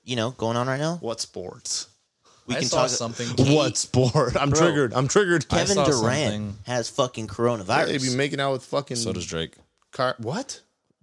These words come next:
Speaker 3: They're saying Drake hung out with Kevin
Speaker 1: Yeah,
Speaker 3: Durant,
Speaker 1: and
Speaker 3: and
Speaker 1: so
Speaker 3: he,
Speaker 1: he's self-quarantining.
Speaker 3: so he's fucking, so what I saw today that was pretty cool, Adam Silver released a statement that there is a chance that they've been talking about a potential charity
Speaker 2: Yes.
Speaker 3: game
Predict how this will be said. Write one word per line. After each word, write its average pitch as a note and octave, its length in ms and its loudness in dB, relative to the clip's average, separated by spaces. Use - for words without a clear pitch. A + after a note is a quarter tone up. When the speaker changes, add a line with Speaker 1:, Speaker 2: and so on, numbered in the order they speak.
Speaker 3:
They're F#2+ 140 -4
saying F2 280 -6
Drake F2 280 -6
hung F2 160 -8
out E2 120 -4
with - 100 -12
Kevin G2+ 220 -6
Speaker 1:
Yeah, E2+ 60 -6
Speaker 3:
Durant, E2+ 340 -10
Speaker 1:
and F2+ 80 -12
Speaker 3:
and G2+ 80 -10
Speaker 1:
so G#2 120 -2
Speaker 3:
he, G2+ 60 -2
Speaker 1:
he's F#2+ 100 -6
self-quarantining. G2 720 -4
Speaker 3:
so F#2+ 60 -2
he's G#2+ 180 -2
fucking, F2+ 380 -10
so A#2 380 -4
what A2+ 140 -4
I C3+ 80 0
saw D3 220 0
today B2+ 200 -4
that C3 60 -2
was A#2 120 -4
pretty G#2 220 -12
cool, G#2 320 -6
Adam A2 260 -4
Silver C3+ 600 -4
released G2+ 240 -10
a G2 60 -10
statement G2 520 -8
that F#2 320 -6
there G2+ 120 -6
is F#2 100 -6
a F2+ 60 -10
chance F#2 340 -10
that F2 120 -12
they've G2 120 -8
been G#2 80 -10
talking G#2+ 380 -6
about F2 200 -6
a E2+ 60 -10
potential F#2+ 640 -14
charity F#2+ 480 -8
Speaker 2:
Yes. G#2 100 -8
Speaker 3:
game A#2+ 360 -8